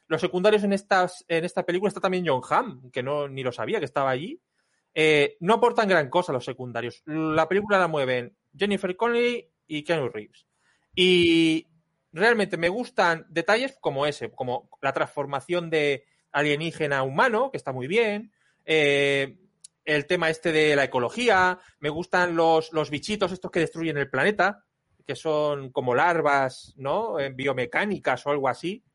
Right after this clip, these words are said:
¿no? Que se ven en un, en algún momento como están intentando agujerear al, al autómata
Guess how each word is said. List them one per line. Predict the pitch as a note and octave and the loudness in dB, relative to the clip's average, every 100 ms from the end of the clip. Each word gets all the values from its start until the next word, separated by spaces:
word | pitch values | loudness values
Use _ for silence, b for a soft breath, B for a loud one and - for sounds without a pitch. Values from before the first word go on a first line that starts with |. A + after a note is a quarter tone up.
| _ _ _ | _ _ _
¿no? | - F#3+ - _ _ _ - | -6 -6 -6 _ _ _ -6
Que | D#3 | 0
se | E3+ | 2
ven | F#3+ | 2
en | F#3+ | 2
un, | F#3 | 0
en | F3 | 0
algún | F3 F#3+ | 0 0
momento | F#3+ F#3+ G3 | -2 0 -2
como | F#3+ F#3 E3 | 0 0 0
están | - F#3 | 0 -2
intentando | G3 G3 G3+ G3 F#3 C#3 b b | -2 0 0 2 2 0 b b
agujerear | D#3 D#3+ E3 C#3+ D3+ F3 | 2 2 2 2 4 4
al, | F#3 F3+ F3+ F3+ - | 6 4 4 0 0
al | E3+ | -2
autómata | E3+ G3 G3+ G3+ B3 - | 0 -2 -2 0 0 -2